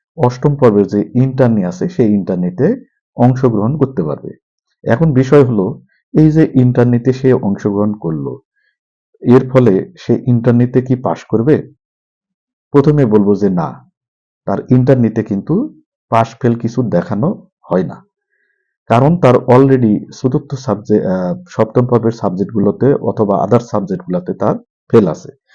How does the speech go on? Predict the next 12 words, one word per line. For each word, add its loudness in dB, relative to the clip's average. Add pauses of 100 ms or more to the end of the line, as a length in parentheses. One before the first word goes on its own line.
(220)
তো -2
এই 2
ফেলগুলো 4
যখন 0
উঠে 2
যায়, -6 (460)
তখন 0
কিন্তু -2 (280)
অটোমেটিকভাবে 0 (100)
ইন্টার্নি 0
সহ -4
বাকি -6